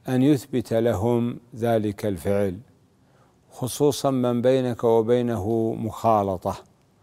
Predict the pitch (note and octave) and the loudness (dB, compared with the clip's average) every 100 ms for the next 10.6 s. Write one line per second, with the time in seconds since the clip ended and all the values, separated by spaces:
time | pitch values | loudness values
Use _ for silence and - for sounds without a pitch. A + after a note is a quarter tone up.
0 | _ _ _ A#2 A#2+ C3 B2 C3 B2 A#2+ | _ _ _ 0 2 2 2 0 0 2
1 | B2 A#2+ B2 F3+ _ _ _ _ B2+ C3 | 2 2 0 -4 _ _ _ _ -4 0
2 | C3+ C3 B2 A#2+ B2 A#2 A#2 A#2 D3 _ | 2 2 0 0 0 0 0 -2 -6 _
3 | _ _ _ - C3+ C3+ A2 A#2 A#2 A#2+ | _ _ _ -2 0 2 0 0 0 -2
4 | - A#2+ G#2+ A#2 G#2+ G#2 B2 A#2+ A#2 A2+ | 0 0 2 2 2 0 2 2 0 -4
5 | - B2 A#2+ A2+ G#2 A#2+ A#2+ A2+ G#2+ A2+ | -6 -4 -2 -2 -2 -2 0 0 -4 -6
6 | G2+ A2+ G2+ C3 B2 A2 A2 G2+ - _ | -6 -8 -4 2 2 2 0 -4 -10 _
7 | _ _ - - C3+ A#2 A#2 F#2+ G2+ - | _ _ -6 -4 -2 0 0 0 -4 2
8 | A2+ G#2 - _ _ _ - C3+ B2+ A#2+ | 2 2 -6 _ _ _ -6 0 0 0
9 | G#2 F#2+ - A#2+ A2+ A2+ A2+ A2 B2 B2+ | -2 -4 -4 -4 -2 -2 -2 -2 -2 -2
10 | A#2 A2 A2+ A2 A#2 - | -2 -2 -2 -2 -4 -8